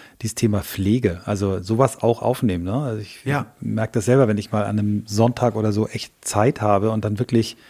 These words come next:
Speaker 1: mir morgens eine Stunde Zeit nehme, mich zu pflegen. Also das klingt jetzt so ein bisschen affig, ne? Also ich werde jetzt nicht anfangen, wie
Speaker 2: Für
Speaker 1: Olli,
Speaker 2: mich überhaupt nicht.
Speaker 1: wie Olli
Speaker 2: <laughs>
Speaker 1: Schulz und Jan Böhmermann über das Fußnägelschneiden zu reden, aber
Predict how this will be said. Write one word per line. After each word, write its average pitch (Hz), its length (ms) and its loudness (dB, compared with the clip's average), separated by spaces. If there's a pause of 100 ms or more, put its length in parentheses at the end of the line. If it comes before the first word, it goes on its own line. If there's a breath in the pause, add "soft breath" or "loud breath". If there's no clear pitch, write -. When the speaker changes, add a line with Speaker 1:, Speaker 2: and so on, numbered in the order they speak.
(460 loud breath)
Speaker 1:
mir 117 340 4
morgens 104 360 0
eine 117 80 -6
Stunde 123 300 2
Zeit 127 300 0
nehme, 113 520 2 (240)
mich 123 180 0
zu - 100 -10
pflegen. 143 360 0
Also 120 160 4
das 107 100 0
klingt 135 160 -2
jetzt 120 100 0
so - 80 -6
ein - 40 -2
bisschen 101 280 -2
affig, 98 300 -4
ne? 131 100 -2
Also 165 240 -2
ich - 140 -10
werde - 120 0
jetzt 117 100 0
nicht 127 140 0
anfangen, 120 280 4
wie 120 40 2
Speaker 2:
Für 143 100 6
Speaker 1:
Olli, 139 100 8
Speaker 2:
mich - 120 2
überhaupt 175 380 2
nicht. 110 200 0
Speaker 1:
wie 139 80 6
Olli 131 220 8
Speaker 2:
<laughs> - 0 -
Speaker 1:
Schulz 143 360 8
und 120 180 4
Jan 123 180 6
Böhmermann 127 400 8
über 110 120 2
das 107 140 2
Fußnägelschneiden 113 960 4
zu 107 140 -2
reden, 123 220 4
aber 123 220 4